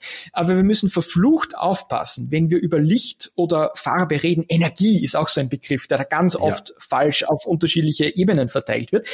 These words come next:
Speaker 1: Wir müssen vorsichtig sein, wenn wir über so etwas sprechen, dass wir überlegen, auf welcher dieser Ebenen befinden wir uns gerade. Äh, denn wenn man Wissen aus der einen Ebene dann versucht, auf eine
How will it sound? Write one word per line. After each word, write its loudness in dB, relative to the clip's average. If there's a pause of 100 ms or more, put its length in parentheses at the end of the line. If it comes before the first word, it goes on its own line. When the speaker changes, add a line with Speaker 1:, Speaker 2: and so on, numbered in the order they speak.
(280)
Speaker 1:
Wir 4
müssen 4
vorsichtig 0
sein, 0
wenn 4
wir 2
über 2
so 0
etwas -4
sprechen, -2 (280)
dass 0
wir 4 (300)
überlegen, 2
auf -4
welcher 2
dieser 0
Ebenen 0
befinden 2
wir 0
uns -4
gerade. -8 (420)
Äh, 2 (260)
denn 2
wenn 2
man 0 (400)
Wissen 2
aus -2
der -2
einen 2
Ebene 0
dann -2
versucht, 0
auf 0
eine 0